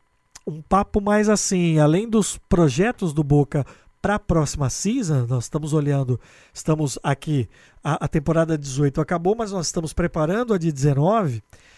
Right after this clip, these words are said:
mas também, é, a gente falou um pouco do lado político, né, de como funciona,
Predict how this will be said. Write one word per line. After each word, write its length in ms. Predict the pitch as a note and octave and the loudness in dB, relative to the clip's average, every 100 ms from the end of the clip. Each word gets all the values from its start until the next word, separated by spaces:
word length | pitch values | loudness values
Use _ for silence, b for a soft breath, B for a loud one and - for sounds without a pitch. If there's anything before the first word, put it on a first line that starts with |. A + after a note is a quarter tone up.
| b b | b b
mas 540 | D3 D#3 A3 D#4+ D4+ - | -14 -4 0 0 -2 -2
também, 580 | F#3 D#3 F#3+ C4 G3 - | 0 4 4 4 0 0
é, 200 | E3+ D#3 | 2 4
a 40 | D3+ | 4
gente 220 | F3 F3+ | 2 0
falou 240 | G3+ G3+ | -2 -2
um 60 | G#3+ | -4
pouco 240 | A3+ G#3+ | -8 -8
do 100 | A3 | -6
lado 220 | A3 G#3 | -4 -4
político, 640 | G3+ B3 G#3+ A3+ - - D#3+ | -6 -6 -4 -4 -8 -6 -2
né, 160 | F3+ | -2
de 80 | D#3+ | -2
como 240 | - F#3 G#3+ | -4 -4 -6
funciona, 1000 | - A#3+ - - G3 A3+ A#3 A3+ G3+ | -12 -12 -6 0 0 0 -2 -2 -2